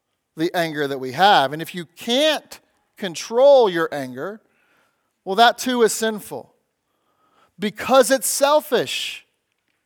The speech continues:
because it's just about you. So, so don't let it ha-, go that way. Don't let it become selfish. And this brings us to our next point. Nehemiah was very angry because of what was happening to the Jews.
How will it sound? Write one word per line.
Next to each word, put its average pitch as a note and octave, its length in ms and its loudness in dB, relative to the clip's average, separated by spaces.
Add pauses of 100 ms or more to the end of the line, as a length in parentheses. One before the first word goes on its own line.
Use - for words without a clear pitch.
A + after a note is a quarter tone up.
(320)
because C4+ 220 -6
it's C4+ 160 -4
just C4 240 -4
about A3+ 360 2
you. A3+ 320 -6
So, G3+ 240 -4
so G#3+ 160 -4
don't G#3+ 400 0
let G#3 460 2
it G3 260 0 (200)
ha-, - 100 -12 (320)
go A#3+ 220 4
that F3 200 2
way. C#3+ 120 -4
Don't F#3 220 -4
let G#3 280 2
it G#3 160 0
become F3 300 -8
selfish. A#3+ 580 -8 (320)
And G#3 100 -4
this G3 120 2
brings A3+ 420 0
us A3 140 2
to G#3+ 180 -2
our F#3 160 4
next F3+ 320 -4
point. C4+ 380 -2
Nehemiah G#3+ 480 2
was E3 160 -2
very A#3+ 480 2
angry G#3+ 500 0 (1200)
because G#3 200 -2
of G#3 80 -2
what A#3 240 6
was A#3 140 4
happening A3+ 420 4
to F#3+ 80 -4
the E3+ 140 -4
Jews. D#3 640 -6